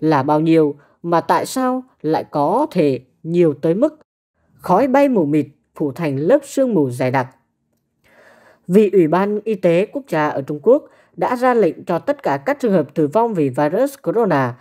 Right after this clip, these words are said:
phải được hỏa táng bắt buộc, tránh việc chôn cất và làm ma chay để ngăn chặn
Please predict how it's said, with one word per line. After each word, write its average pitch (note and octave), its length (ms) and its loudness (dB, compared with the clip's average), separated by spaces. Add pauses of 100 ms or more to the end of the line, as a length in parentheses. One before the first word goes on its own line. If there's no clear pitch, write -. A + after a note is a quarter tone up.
(220)
phải D#3+ 200 -2
được F3 200 0
hỏa C3 200 -2
táng E3 360 -4
bắt - 180 -2
buộc, E3 280 -2 (580)
tránh A3+ 220 -2
việc G3+ 260 0
chôn A3 200 -2
cất D#4+ 200 -2 (240)
và D3+ 120 -4
làm C#3 260 0
ma D#3+ 120 0
chay D#3 380 0
để C3 160 -4
ngăn F3 220 -6
chặn D#3 180 -4